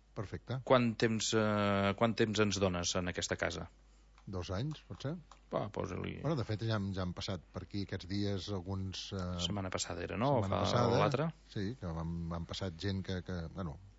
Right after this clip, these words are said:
Speaker 1: diguem, arquitectes que estan
Speaker 2: Interessant-se.
Speaker 1: Interessant-se.
Speaker 2: Deixeu-me entrar, a veure com
Speaker 1: Mm.
Speaker 2: està redistribuït aquest espai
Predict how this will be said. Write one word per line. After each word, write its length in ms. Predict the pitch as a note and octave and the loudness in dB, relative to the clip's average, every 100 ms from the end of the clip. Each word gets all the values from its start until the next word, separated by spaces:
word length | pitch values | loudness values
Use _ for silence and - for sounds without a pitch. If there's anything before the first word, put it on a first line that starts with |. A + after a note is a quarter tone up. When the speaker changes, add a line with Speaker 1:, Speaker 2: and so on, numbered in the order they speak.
| - - C2+ | -20 -16 -12
Speaker 1:
diguem, 300 | C#2+ D#2+ E2+ | -6 -2 -2
arquitectes 580 | E2+ F#2+ - - A2 - | -2 -2 0 0 -2 0
que 180 | F#2+ F2 | 0 0
estan 320 | - F#2+ F2 | -2 0 4
Speaker 2:
Interessant-se. 680 | C3+ B2+ A#2+ G#2+ G2 - B2 | 6 8 8 6 4 4 2
Speaker 1:
Interessant-se. 560 | B2 G#2+ F#2+ G2+ F2+ C#3 C3 | 2 0 0 0 0 0 2
Speaker 2:
Deixeu-me 360 | A#2+ D#3+ F3 E3 | 4 6 6 4
entrar, 360 | B2+ G#2 G2 | 4 4 6
a 40 | G#2 | 8
veure 260 | C#3 F3 | 6 6
com 140 | - B2+ | 4 2
Speaker 1:
Mm. 40 | |
Speaker 2:
està 240 | G#2 F#2+ | 4 4
redistribuït 760 | A#2 A2+ G#2+ A2+ - G#2+ A#2 B2+ | 6 6 4 0 0 0 0 0
aquest 200 | A2 G2+ | 2 2
espai 480 | G2+ - B2+ D3 | 0 4 4 4